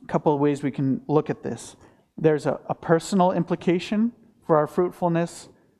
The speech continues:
with Christ, and then there's this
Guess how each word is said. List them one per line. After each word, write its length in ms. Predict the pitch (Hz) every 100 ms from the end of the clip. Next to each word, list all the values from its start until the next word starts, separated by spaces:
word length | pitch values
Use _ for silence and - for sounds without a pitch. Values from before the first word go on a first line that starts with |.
| _ _ _ _
with 240 | 151 151 -
Christ, 580 | 175 170 247 - - - _ _ _ -
and 160 | 165
then 160 | 185 214
there's 240 | 240 220
this 400 | 220 202 - -